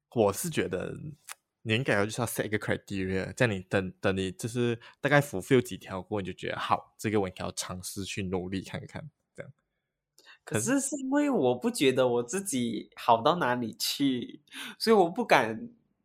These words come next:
Speaker 2: 不敢说要求很多，因为我觉得我自己也不好看，我自己也不好看啊，我自己身材也没有很好啊，我也没有很高啊，我也没有
Speaker 1: 还行吧，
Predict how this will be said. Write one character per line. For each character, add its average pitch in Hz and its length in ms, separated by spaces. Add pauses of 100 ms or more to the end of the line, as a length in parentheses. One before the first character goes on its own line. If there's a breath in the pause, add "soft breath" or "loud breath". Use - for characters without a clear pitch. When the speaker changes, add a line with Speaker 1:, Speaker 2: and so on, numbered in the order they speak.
(100)
Speaker 2:
不 214 80
敢 123 340
说 123 640 (220)
要 131 260
求 117 480
很 104 240 (120)
多， 107 300
因 202 100
为 240 80
我 180 40
觉 190 120
得 190 180 (400 loud breath)
我 170 100
自 247 140
己 220 140
也 135 100
不 165 140
好 123 200
看， - 180 (280 soft breath)
我 151 140
自 240 120
己 214 80
也 127 80
不 214 120
好 - 140
看 208 280
啊， 160 100
我 147 80
自 - 120
己 202 80
身 170 180
材 185 140
也 147 60
没 180 100
有 156 80
很 147 120
好 151 160
啊， 127 200
我 131 120
也 131 80
没 180 80
有 165 120
很 127 240
高 143 240
啊， 135 340
我 127 140
也 131 80
没 170 120
有 160 120
Speaker 1:
还 135 60
行 165 80
吧， 147 520